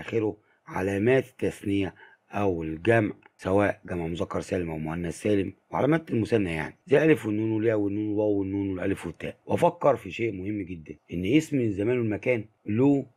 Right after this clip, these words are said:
صيغتين من الثلاثي، وزنين دور عليهم، ووزن من غير الثلاثي. فعلى وزن الثلاثي أجيبه من مفعل أو مفعل، يبقى أربع حروف أولهم ميم مفتوحة، وعلامته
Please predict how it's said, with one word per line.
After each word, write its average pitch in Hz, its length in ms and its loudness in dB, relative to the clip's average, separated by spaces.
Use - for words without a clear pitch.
صيغتين 104 720 2
من 85 120 -6
الثلاثي، 123 580 0
وزنين 104 600 0
دور 87 240 -2
عليهم، 117 440 2
ووزن 113 540 4
من 98 140 -6
غير 92 220 0
الثلاثي. 135 500 2
فعلى 90 340 0
وزن 101 440 4
الثلاثي 131 640 2
أجيبه 101 320 2
من 87 180 -4
مفعل 110 680 2
أو 113 260 2
مفعل، 95 800 -2
يبقى 90 200 -2
أربع 117 200 4
حروف 135 300 0
أولهم 113 340 0
ميم 135 140 -2
مفتوحة، - 640 -6
وعلامته 156 760 4